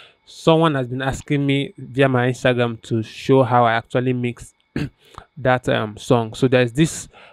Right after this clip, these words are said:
um, cover on the screen. Uh, you could watch it later, but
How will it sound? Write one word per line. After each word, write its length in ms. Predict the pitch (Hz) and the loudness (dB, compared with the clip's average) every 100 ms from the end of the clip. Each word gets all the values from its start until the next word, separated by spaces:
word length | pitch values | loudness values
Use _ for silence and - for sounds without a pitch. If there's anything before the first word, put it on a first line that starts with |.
| - | -4
um, 300 | 131 123 117 - | -2 -2 -4 0
cover 420 | 147 127 120 139 _ _ _ _ _ _ | 0 0 -4 -8 _ _ _ _ _ _
on 200 | 131 120 | -4 -2
the 60 | 120 | -4
screen. 580 | - - 147 123 123 - _ _ _ | -8 0 0 0 -4 -16 _ _ _
Uh, 440 | - 120 117 117 - | -2 0 0 -2 -6
you 100 | 120 | -8
could 140 | 131 | 0
watch 240 | 123 139 - | 2 2 0
it 60 | 131 | 0
later, 340 | 127 120 117 | 0 0 -4
but 300 | 113 123 120 | 0 0 0